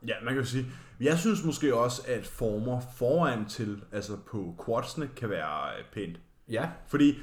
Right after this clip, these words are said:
Speaker 1: nogle gange så ser man de der piger, som har en, en, en, hvad kan man sige, en volumøs bagdel.
Speaker 2: Volumøs.
Speaker 1: Øh, meget volumøs bagdel.
Speaker 2: Ja.
Speaker 1: Øh, og man ikke er i tvivl om, at hun kan nok godt, øh, sumo, sumo, øh,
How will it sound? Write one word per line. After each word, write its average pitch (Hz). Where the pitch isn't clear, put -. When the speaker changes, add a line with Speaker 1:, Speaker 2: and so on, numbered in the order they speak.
Speaker 1:
nogle 160
gange 220
så 220
ser 196
man 180
de 156
der 143
piger, 143
som 131
har 120
en, 113
en, 110
en, 95
hvad 95
kan 104
man 98
sige, 107
en 104
volumøs 107
bagdel. 104
Speaker 2:
Volumøs. 120
Speaker 1:
Øh, 117
meget 139
volumøs 127
bagdel. 117
Speaker 2:
Ja. 131
Speaker 1:
Øh, 123
og 135
man 127
ikke 139
er 160
i -
tvivl 165
om, 131
at 117
hun 127
kan 120
nok 147
godt, 120
øh, 107
sumo, 123
sumo, 127
øh, 95